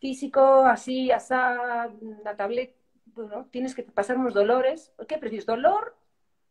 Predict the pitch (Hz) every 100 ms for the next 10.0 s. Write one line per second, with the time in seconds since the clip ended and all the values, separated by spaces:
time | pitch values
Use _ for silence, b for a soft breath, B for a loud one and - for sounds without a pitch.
0 | _ _ - 269 277 254 254 277 277 330
1 | _ 247 226 226 214 - 285 - 320 311
2 | 302 254 262 269 262 254 247 254 254 285
3 | 285 b b b b _ _ _ 214 220
4 | 208 233 269 285 254 220 202 165 - 208
5 | 196 190 - 202 190 196 196 202 247 262
6 | - 233 214 190 185 190 208 269 269 247
7 | 269 262 254 262 254 247 226 247 254 240
8 | 226 208 214 214 196 _ _ - 254 294
9 | 262 240 214 - 214 233 214 196 120